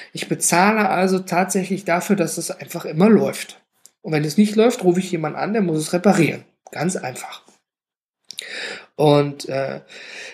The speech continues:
da konnte ich mir auch aussuchen, ob ich OwnCloud oder die neuere Variante ist jetzt wohl Nextcloud. OwnCloud ist wohl irgendwie, die haben sich wohl gestritten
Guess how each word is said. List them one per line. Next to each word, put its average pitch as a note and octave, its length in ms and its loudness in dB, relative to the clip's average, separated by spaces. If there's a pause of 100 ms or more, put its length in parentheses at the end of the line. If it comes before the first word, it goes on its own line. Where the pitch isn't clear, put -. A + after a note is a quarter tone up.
(180)
da C#3 100 -2
konnte F#3+ 220 4
ich - 120 -4
mir F3 140 4
auch - 80 -6
aussuchen, G3+ 460 4
ob E3 140 -4
ich - 180 -12
OwnCloud A3 640 2
oder E3+ 160 0
die E3+ 160 -4
neuere F#3+ 520 4
Variante F3 580 0
ist F#3 180 -4
jetzt F3+ 300 -4
wohl D3 140 0
Nextcloud. G3+ 1000 2
OwnCloud E3+ 640 2
ist - 180 -8
wohl D#3 140 -4
irgendwie, D#3+ 420 0
die D3 160 -2
haben D#3 140 2
sich D#3+ 180 0
wohl D3 100 -4
gestritten G#3+ 680 2